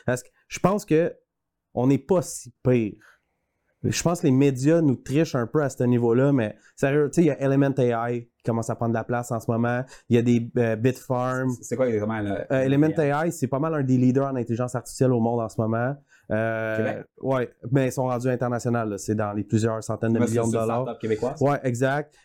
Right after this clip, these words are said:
Speaker 1: Euh, tu sais, fait que je, sérieusement, je sais qu'il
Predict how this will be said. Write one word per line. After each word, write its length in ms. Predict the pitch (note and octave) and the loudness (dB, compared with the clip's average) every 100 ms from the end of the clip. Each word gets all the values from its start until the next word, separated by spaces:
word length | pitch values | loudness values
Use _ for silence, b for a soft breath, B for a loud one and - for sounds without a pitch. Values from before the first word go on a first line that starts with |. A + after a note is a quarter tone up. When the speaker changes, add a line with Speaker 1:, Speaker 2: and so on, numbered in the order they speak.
| - | -2
Speaker 1:
Euh, 200 | B2 B2 | 0 2
tu 120 | F3+ | 2
sais, 40 | F3 | 2
fait 140 | F3+ | 0
que 80 | - - - | -6 -20 -8
je, 140 | - - - _ - | -6 -6 -12 _ -4
sérieusement, 680 | - D#3+ E3+ D3+ F#3 A3 A#3+ - _ _ _ _ _ _ _ _ _ | 0 2 2 2 2 0 -4 -12 _ _ _ _ _ _ _ _ _
je 120 | A#2+ A#2+ - | -2 -2 -4
sais 260 | - A3+ | -2 0
qu'il 280 | - D#3 | 2 2